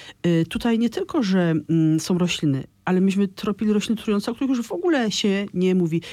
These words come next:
Generalnie przedstawienie, mm, rośliny trującej nie jest pożądanym symbolem na obrazie. Jeżeli to nie jest jakiś temat wanitatywny, to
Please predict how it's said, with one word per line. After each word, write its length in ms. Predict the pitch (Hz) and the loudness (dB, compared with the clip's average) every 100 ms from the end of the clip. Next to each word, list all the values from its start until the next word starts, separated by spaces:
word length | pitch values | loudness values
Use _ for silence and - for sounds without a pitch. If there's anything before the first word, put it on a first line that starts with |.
| - | -2
Generalnie 400 | 233 349 302 233 - - | 0 2 2 0 -6 -6
przedstawienie, 640 | 214 - 226 240 240 214 | -4 -2 -2 2 2 2
mm, 500 | 180 - 170 165 170 | 0 0 2 4 2
rośliny 300 | 170 196 233 | 2 0 0
trującej 380 | 214 220 226 277 | 0 -2 -2 -2
nie 140 | 466 554 | -4 -4
jest 100 | - | -4
pożądanym 540 | - 190 185 175 165 156 | 0 2 2 2 0 -2
symbolem 440 | - 160 160 151 | -2 -2 0 0
na 100 | 151 | 0
obrazie. 480 | 147 143 139 139 139 - - - - - | -2 -4 -4 -4 -6 -8 -18 -20 -20 -2
Jeżeli 340 | 214 226 240 226 | 0 2 0 0
to 80 | 240 | 0
nie 60 | |
jest 100 | 226 | 0
jakiś 180 | 214 - | -2 -6
temat 280 | - 214 185 | -4 -2 0
wanitatywny, 600 | 202 214 214 - 196 233 | 0 0 -2 -4 -2 -2
to 140 | 254 | -4